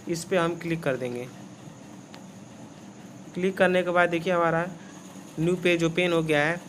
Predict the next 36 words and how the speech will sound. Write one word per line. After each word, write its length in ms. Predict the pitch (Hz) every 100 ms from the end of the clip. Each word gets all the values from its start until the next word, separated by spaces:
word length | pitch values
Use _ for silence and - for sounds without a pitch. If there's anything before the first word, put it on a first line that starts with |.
| - -
ओपन 320 | 156 185 185
होने 240 | 175 180
के 80 | 175
बाद 220 | 170 170
हम 160 | 165 170
स्क्रॉल 340 | 165 - 170 170
करके 300 | 175 165 165
नीचे 320 | 156 156 180
आएंगे 360 | 160 143 143 170 - - - - - -
और 260 | 151 175 185 - - - - - - - - - - - - -
यहाँ 200 | 160 160 185
पर 60 | 185
देखेंगे 340 | 175 175 180 170
रिजल्ट 400 | 165 170 180 180
वाले 240 | 165 160
section 360 | 165 165 - 175
में 120 | 170
देखेंगे 360 | 156 160 170 160
हम, 220 | 147 175 - - - - - - -
Result 340 | 151 151 170 175
वाले 200 | 175 165
section 400 | 165 165 - 180
में 140 | 185 196
नीचे 300 | 156 151 175
आएंगे। 380 | 139 123 117 117 - - - - - - - - - - -
नीचे 280 | 165 175 202
आने 280 | 190 185 190
के 80 | 185
बाद 180 | 175
हम 180 | 170 180
यहाँ 180 | 170 170
पे 100 | 175
देखेंगे 500 | 170 165 180 170 175
बिहार 520 | 165 160 160 156 170
diploma 520 | 170 165 165 156 160 160
डीसी, 680 | 147 156 165 - 165 165